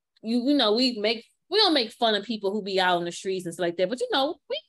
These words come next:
we from the hood, so we crack little jokes here and there. But, like, you just really don't know what people going through or how they got to where they at. And a lot of people,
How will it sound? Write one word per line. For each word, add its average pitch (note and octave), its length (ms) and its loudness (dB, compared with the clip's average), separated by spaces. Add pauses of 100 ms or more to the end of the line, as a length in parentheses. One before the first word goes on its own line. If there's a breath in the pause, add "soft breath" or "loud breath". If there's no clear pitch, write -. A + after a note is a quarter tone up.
we D#5 140 -16
from C4+ 100 -6
the G#3+ 80 0
hood, G#3 300 4
so - 100 0
we C5+ 100 4
crack C4+ 220 -2
little A3+ 200 0
jokes G3+ 260 0
here G#3 180 -4
and G3 120 -4
there. F#3 180 0
But, F3 140 -2
like, E3 280 2 (300 loud breath)
you F4 180 2
just F4+ 220 2
really A#3+ 240 -2
don't G#3+ 240 -4
know F#3+ 140 0
what F3+ 120 -2
people F#3 240 -8
going F3 300 -2
through F3 160 0
or E3 80 2
how E3+ 180 0
they E3 140 -2
got E3 220 -2
to F3 100 -8
where D#3+ 160 -6
they E3 180 -2
at. D#3 320 -2
And E3 240 -6
a - 20 -6
lot G3+ 180 2
of - 60 -6
people, C4 320 0